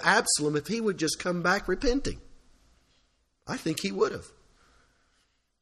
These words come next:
Wouldn't have been an amazing thing. I think David would have been forgiving if he would have come back repenting and placing himself back where he was supposed to be. This is what we see in David. But David is crying out against those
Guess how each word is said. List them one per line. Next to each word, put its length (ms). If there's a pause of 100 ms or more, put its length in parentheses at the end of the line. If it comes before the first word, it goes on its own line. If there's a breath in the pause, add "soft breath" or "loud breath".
Wouldn't 260
have 100
been 200
an 120
amazing 540
thing. 340 (720 soft breath)
I 60
think 220
David 260
would 140
have 100
been 160
forgiving 540 (260 loud breath)
if 120
he 120
would 140
have 160
come 200
back 220
repenting 600 (280 loud breath)
and 160
placing 400
himself 480
back 300 (560 soft breath)
where 140
he 140
was 180
supposed 420
to 60
be. 240
This 200
is 140
what 160
we 100
see 320
in 120
David. 440 (280 loud breath)
But 180
David 400
is 120
crying 460
out 200
against 440
those 280